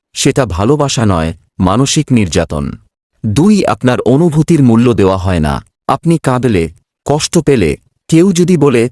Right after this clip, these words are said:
"তুমি তো সব সময় এমন করো," সেটা এক ধরনের অবমূল্যায়ন। তিন, অতিরিক্ত সন্দেহ ও নিয়ন্ত্রণ। কোথায় যাচ্ছেন, কার সঙ্গে কথা বলছেন, সব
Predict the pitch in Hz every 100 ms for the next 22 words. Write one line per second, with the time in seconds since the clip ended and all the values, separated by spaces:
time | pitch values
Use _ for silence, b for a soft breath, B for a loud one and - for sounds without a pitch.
0 | _ - 170 170 170 - 170 - 139 127
1 | 117 95 104 123 131 107 80 _ _ -
2 | 165 151 156 - 123 117 131 143 139 -
3 | 104 101 92 87 82 78 71 - _ _
4 | _ - 160 175 175 139 139 196 202 -
5 | 190 156 139 139 143 156 123 117 104 101
6 | 107 107 90 82 - _ - 127 143 180
7 | 147 127 - 101 76 55 _ _ - 143
8 | 151 - 165 156 156 113 131 127 123 135
9 | 107 80 67 - _ - -